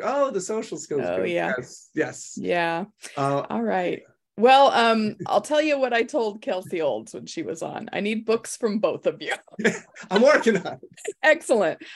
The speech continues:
Speaker 2: I
Speaker 1: It's my
Speaker 2: just
Speaker 1: own neurodivergence that is preventing me
Speaker 2: <laughs> Yeah.
Speaker 1: from writing this book.
Speaker 2: Yeah, um, well, I'm not, I've, I've been talking about this book that I'm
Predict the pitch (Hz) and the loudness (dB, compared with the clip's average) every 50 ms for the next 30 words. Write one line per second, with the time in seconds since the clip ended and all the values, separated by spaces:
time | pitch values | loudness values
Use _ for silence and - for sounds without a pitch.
0 | - - - 214 208 196 202 226 233 247 262 285 285 269 254 254 254 254 247 - | -8 0 2 4 4 4 6 6 8 8 8 8 6 6 4 4 4 4 4 6
1 | 226 214 208 196 214 233 226 214 185 175 165 185 180 175 180 170 - - - - | 6 4 4 6 6 4 4 4 2 -2 0 0 0 0 -2 -4 -6 -16 -20 -20
2 | _ - - 196 185 190 220 233 - - 226 226 214 196 190 - - 180 156 170 | _ -2 -2 0 2 4 4 4 4 4 2 2 2 2 0 0 -2 -2 0 0
3 | 359 - - 180 - 185 165 - - 196 180 190 170 - - 160 165 131 - - | 0 0 0 -2 -6 -6 -10 -6 -6 -6 -4 -4 -6 -10 -10 -10 -14 -14 -16 -20
4 | - - _ - - - - - _ _ _ - _ _ _ - 359 330 - - | -20 -20 _ -20 -18 -18 -18 -20 _ _ _ -20 _ _ _ -16 -14 -8 -2 2
5 | 196 185 165 156 - 196 190 180 170 165 175 185 190 190 190 196 190 180 170 160 | 2 4 2 2 2 2 2 2 2 0 0 0 2 2 0 0 -2 -4 -2 -2
6 | 156 - - 156 160 156 196 - - - - 156 170 185 185 165 156 160 - 226 | -4 -4 -6 -6 -8 -8 -10 -14 -16 -8 -6 -6 -6 -6 -8 -10 -10 -8 -6 -4
7 | 170 160 - 165 151 156 - 160 135 123 120 104 - - 160 - - - 170 156 | -4 -4 -4 -6 -8 -8 -6 -4 -2 -2 -2 -4 -6 -10 -14 -14 -10 -6 -6 -6
8 | 156 - - 160 151 147 143 147 156 | -6 -6 -6 -4 -4 -4 -4 -4 -10